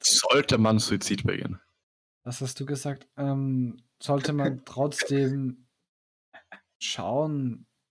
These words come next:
Speaker 2: einfach, oder einfach sich im Klaren sein, dass nicht alles Gold ist, was glänzt. Ich glaub, das ist
Speaker 1: Ich glaub,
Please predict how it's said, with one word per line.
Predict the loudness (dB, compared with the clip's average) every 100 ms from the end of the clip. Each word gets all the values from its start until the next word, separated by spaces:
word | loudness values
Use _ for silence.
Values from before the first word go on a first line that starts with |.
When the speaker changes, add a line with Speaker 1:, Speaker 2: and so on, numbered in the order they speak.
| _ -10
Speaker 2:
einfach, | -4 -4 -4 -6
oder | -2 -2 -2
einfach | -2 -2 -4
sich | -4 -6 -6
im | -6
Klaren | -2 2 2 2
sein, | 0 0
dass | 0 -2 -10 -20 -20 -20 _ _ _ -2
nicht | 0 0 -2
alles | 0 2 2 0 0
Gold | 2 2
ist, | 0 -2
was | -2 -4
glänzt. | 0 0 2 -2 -8
Ich | -16 _ _ _ _ _ _
glaub, | -6
das | -4 -4
ist | -4 -6 -12 -20 _ _ _ _ _ _ _ _
Speaker 1:
Ich |
glaub, | 0 0 0